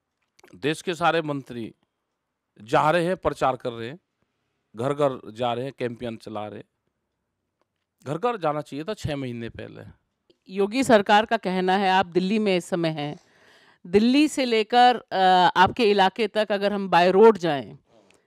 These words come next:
Speaker 2: दिल्ली में भी जाएं, तो सबसे ज़्यादा प्रचार योगी सरकार का है, नंबर वन सरकार है, सबसे ज़्यादा रोज़गार दिया, सबसे ज़्यादा सड़कें दी। मैं उनके प्रचार की बात कर रही हूँ, उनका जो, अ, बैनर, पोस्टर,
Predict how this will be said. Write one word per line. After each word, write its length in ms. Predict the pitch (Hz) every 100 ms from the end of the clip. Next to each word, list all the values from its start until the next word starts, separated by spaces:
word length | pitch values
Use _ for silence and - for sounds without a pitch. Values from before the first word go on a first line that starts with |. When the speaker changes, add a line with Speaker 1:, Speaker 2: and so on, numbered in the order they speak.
| -
Speaker 2:
दिल्ली 260 | 208 233 269
में 180 | 254
भी 100 | 226
जाएं, 340 | 202 170 180 - _
तो 60 | 233
सबसे 580 | - 247 - - 370 339
ज़्यादा 300 | 262 247 269
प्रचार 440 | 247 214 233 233
योगी 300 | 226 185 196
सरकार 420 | 190 160 156 151
का 160 | 151 143
है, 280 | 156 143 - _
नंबर 400 | 185 196 208 208
वन 240 | 196 190 196
सरकार 480 | 196 160 170 160 165
है, 340 | 156 143 131 _ _ _
सबसे 340 | - 240 - 254
ज़्यादा 520 | 226 208 208 208 202
रोज़गार 640 | 196 196 196 180 185 180
दिया, 360 | 175 185 170 165
सबसे 220 | - -
ज़्यादा 260 | 202 180 180
सड़कें 520 | - 175 175 196 185
दी। 360 | 202 196 190 190 - _ _ -
मैं 120 | 254
उनके 220 | 262 277
प्रचार 420 | 311 262 254 247 240
की 120 | 254
बात 220 | 208 185
कर 160 | - 165
रही 180 | 165
हूँ, 140 | 165 214
उनका 280 | 226 202 214
जो, 140 | 214
अ, 100 | 185 - 175 175 - 175 175
बैनर, 400 | 175 180 196 190
पोस्टर, 640 | - 185 - 208 185 180